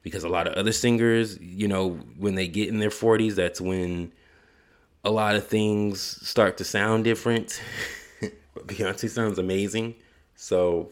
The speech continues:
continue doing that, girl. Um, I can't wait to see if she really does, you know. I, I, I know for a fact she's gonna be at the Grammys. I just wanna see if she's gonna actually do Renaissance. So fingers crossed that she does do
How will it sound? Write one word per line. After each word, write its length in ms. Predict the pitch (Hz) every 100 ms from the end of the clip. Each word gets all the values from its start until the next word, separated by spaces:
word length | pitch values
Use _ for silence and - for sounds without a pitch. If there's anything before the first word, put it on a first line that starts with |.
| -
continue 460 | 98 - 110 113
doing 280 | 104 101 104
that, 200 | 104 101
girl. 300 | 110 107 110 - - _ _ _ _ -
Um, 540 | 92 90 85 85 87 - _ _ _ - - -
I 120 | 98
can't 240 | - 90
wait 180 | 90 85
to 80 | 82
see 240 | - 92
if 80 | 82
she 120 | -
really 220 | 76 80
does, 580 | 80 98 104 101 98 92
you 120 | 101
know. 320 | 101 95 92 - 98 - - - -
I, 80 | 151
I, 100 | 131
I 60 | 160
know 100 | 165
for 100 | 135
a 20 |
fact 160 | 117 98
she's 180 | 165 156
gonna 180 | 180
be 240 | 123 127 -
at 240 | 110 -
the 60 | 85
Grammys. 400 | 90 87 85 85
I 60 |
just 160 | 92 101
wanna 160 | 95 92
see 180 | 87
if 60 | 82
she's 160 | - 82
gonna 160 | 80
actually 360 | 78 78 - 82
do 180 | 87 78
Renaissance. 500 | 78 - 73 76 -
So 100 | 80
fingers 440 | - 185 151 101
crossed 480 | - - 82 76 -
that 160 | 90
she 120 | - -
does 280 | 78 76
do 240 | - -